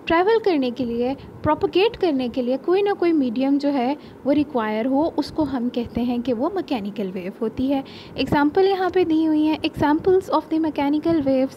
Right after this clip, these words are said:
are water waves, sound waves and wave produced,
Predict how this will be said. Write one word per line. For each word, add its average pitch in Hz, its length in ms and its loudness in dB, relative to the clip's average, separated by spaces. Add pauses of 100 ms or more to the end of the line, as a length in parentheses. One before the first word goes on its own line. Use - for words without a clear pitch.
(140)
are 262 300 0 (680)
water 226 300 0
waves, 247 400 0 (1000)
sound 330 280 4
waves 262 320 0 (400)
and 320 200 4
wave 359 360 2
produced, 262 640 2